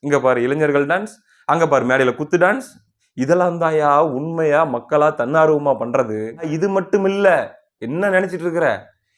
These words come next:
இந்த ஆட்சி முடியறதுக்குள்ள இது என்ன பழங்குடிகள் டான்ஸ்னு சொல்லி இப்ப ஆப்பிரிக்கால ஒண்ணு பார்த்தல்ல, அடுத்து ஒரு வெர்ஷன் வரும். அடுத்து வந்து சவுத் ஆப்பிரிக்கால இருந்து ஒண்ணு வரும்.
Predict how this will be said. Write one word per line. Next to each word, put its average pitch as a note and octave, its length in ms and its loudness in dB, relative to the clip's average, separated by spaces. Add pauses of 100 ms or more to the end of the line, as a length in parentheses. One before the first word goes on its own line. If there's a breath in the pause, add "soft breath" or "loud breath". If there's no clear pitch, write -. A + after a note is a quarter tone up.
இந்த D#3+ 340 2
ஆட்சி E3+ 420 2
முடியறதுக்குள்ள E3 920 0 (560)
இது D#3 160 2
என்ன F#3+ 300 2
பழங்குடிகள் F3 500 4
டான்ஸ்னு E3 360 0
சொல்லி E3+ 220 -4
இப்ப E3+ 260 2
ஆப்பிரிக்கால E3+ 340 0
ஒண்ணு D#3+ 200 -2
பார்த்தல்ல, E3 600 -2 (460)
அடுத்து F#3 360 0
ஒரு F3 180 6
வெர்ஷன் F3+ 240 0
வரும். E3+ 400 2 (400)
அடுத்து D3 300 0
வந்து F3 160 0
சவுத் F3 260 0
ஆப்பிரிக்கால F3 380 2
இருந்து D#3+ 260 0
ஒண்ணு D3 80 -2
வரும். F3+ 380 2